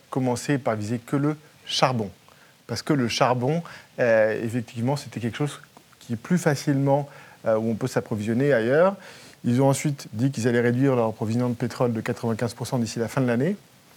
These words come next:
Mais ils n'ont rien dit sur le gaz, parce qu'ils savaient quand même que le gaz, il n'y avait pas d'alternative. Et qu'est-ce qui s'est passé ? C'est pas eux qui ont coupé le gaz,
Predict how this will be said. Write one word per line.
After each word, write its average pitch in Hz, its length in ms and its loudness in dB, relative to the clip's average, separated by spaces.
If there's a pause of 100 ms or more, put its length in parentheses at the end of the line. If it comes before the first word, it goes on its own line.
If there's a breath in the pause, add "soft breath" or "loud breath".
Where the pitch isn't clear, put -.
(500 loud breath)
Mais 151 80 6
ils 147 80 4
n'ont 170 60 6
rien 170 120 6
dit 202 80 4
sur 151 120 2
le 147 100 4
gaz, 165 340 4 (180)
parce - 140 -8
qu'ils - 140 -6
savaient 131 280 0
quand 139 120 -2
même 131 160 0
que 117 80 -6
le 101 120 -4
gaz, 135 400 0 (400 loud breath)
il 127 40 -4
n'y 123 60 2
avait 117 100 2
pas 147 100 0
d'alternative. 110 560 0 (340)
Et 113 60 -8
qu'est-ce 160 200 -2
qui - 80 -8
s'est - 140 -2
passé ? 143 440 -2 (560 soft breath)
C'est - 160 -6
pas 127 200 4
eux 151 140 2
qui 143 100 -4
ont 117 40 -2
coupé 110 200 -2
le 117 80 2
gaz, 170 300 4